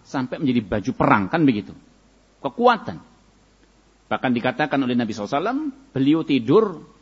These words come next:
itu kalau waktu separuh malam, itu pun dibagi lagi. Seperenamnya untuk istirahat, sepertiganya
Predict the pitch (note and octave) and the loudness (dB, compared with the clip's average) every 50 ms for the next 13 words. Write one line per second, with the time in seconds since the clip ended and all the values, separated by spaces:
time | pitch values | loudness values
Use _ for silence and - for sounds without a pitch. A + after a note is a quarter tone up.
0 | _ _ _ _ _ - C#3 C#3 G3 F#3+ - D#3+ E3 F3 F#3+ F3 - - - - | _ _ _ _ _ -6 -4 -2 -2 -2 0 0 0 0 0 -2 -6 -10 -12 -6
1 | D#3 E3 D#3+ D3 - - - F3 F3+ F3 D#3 - - - - - - - - E3 | -4 -4 -4 -6 -8 -4 -2 -2 -2 -2 -2 -6 -10 -14 -18 -18 -18 -8 -4 0
2 | E3+ E3+ E3 F3 F#3 - D3 A#2+ F#2+ E2+ F2+ - - - - D#3 C#3+ F3+ F#3+ - | 2 2 2 0 0 -2 -2 -2 -4 -4 -8 -14 -18 -8 -6 -6 -6 -2 -2 2
3 | F3+ D3+ B2+ C#3 B2+ A2+ C3+ D3+ E3 F3 D#3+ B2 G#2+ F#2+ - - - - _ _ | 2 4 6 6 6 6 8 8 8 8 8 6 2 -4 -6 -10 -16 -20 _ _
4 | _ _ _ _ _ _ _ _ _ - - E3+ C#3 E3+ D#3 E3 E3+ E3+ D#3+ D3+ | _ _ _ _ _ _ _ _ _ -12 -10 -6 -2 -2 0 0 0 0 0 0
5 | C#3+ C3 C3 - A2+ A2+ - C3+ A2 E2+ - E3 A3+ A3 - - - - D3+ - | 0 -2 -4 -4 -6 -8 -6 -6 -6 -6 -6 -6 -6 -6 -10 -8 -8 -8 -8 -6
6 | - C#3 C3 - - A2+ F#2 F2+ C3+ D#3+ E3+ D3 C#3 C3 C3+ | -6 -6 -6 -6 -6 -8 -6 -4 -4 -4 -2 -4 -4 -4 -6